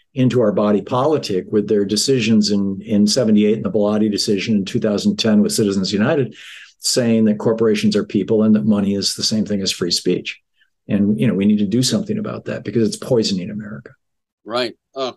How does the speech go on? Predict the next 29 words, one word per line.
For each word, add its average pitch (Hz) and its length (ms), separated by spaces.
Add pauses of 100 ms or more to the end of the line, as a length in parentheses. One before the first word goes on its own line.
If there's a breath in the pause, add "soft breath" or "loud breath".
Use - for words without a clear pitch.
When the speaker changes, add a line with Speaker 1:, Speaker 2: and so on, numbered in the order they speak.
Speaker 2:
God, 123 160
I 117 40
have 113 120
so 175 160
many 170 200
responses. 143 600
One 202 220
thing 160 180
is 139 120
I 143 60
want 151 220
to, 139 80 (180)
uh, 127 120
direct 147 400
people 147 300
to 143 160
a 135 60
couple 156 340
of, 135 120 (120)
uh, 131 180
of 127 320
books - 500 (520 soft breath)
that, 143 320 (100)
uh, 131 240
make 170 300
the - 80
point, 175 560 (100)
um, 131 420
about 127 380